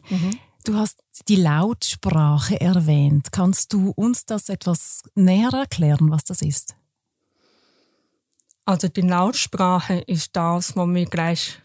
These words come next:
Speaker 1: gerade reden. Also dass wir dann akustisch auch hören können und auch sprechen können. So.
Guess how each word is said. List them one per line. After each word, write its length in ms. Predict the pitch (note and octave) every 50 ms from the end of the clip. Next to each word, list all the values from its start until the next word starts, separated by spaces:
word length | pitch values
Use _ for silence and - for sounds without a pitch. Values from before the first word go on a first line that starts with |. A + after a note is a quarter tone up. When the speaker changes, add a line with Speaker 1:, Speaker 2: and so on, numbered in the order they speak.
| - -
Speaker 1:
gerade 500 | F#3+ F3 E3 E3 E3+ - F3 E3 D#3 -
reden. 540 | F#3+ - F3+ E3 E3 D#3 - F3 E3+ E3 - -
Also 260 | E3+ E3+ D#3 - E3+
dass 240 | - E3+ D#3+ - -
wir 120 | F#3 F3+
dann 220 | - F3+ F3 E3+ - -
akustisch 840 | - F3 - - - - A3 - - - A3 G#3 G#3 A3+ - -
auch 280 | - E3+ E3 D#3+ C#3+ -
hören 420 | F#3+ F3 F3+ F#3+ G#3+ A#3 A#3+ B3 - -
können 500 | - - A3+ A3 A3+ A3 A3 A3 G#3+ - -
und 360 | F#3+ F3+ F3 F3+ F3 - E3+
auch 220 | D#3 D3+ D#3 D3+
sprechen 640 | - - - - - E3 D3+ D3+ - F#3+ E3+ E3 -
können. 440 | - - F3+ E3+ D#3+ E3+ E3 D#3+ -
So. 320 | - - D#3+ D3+ D3+ D3+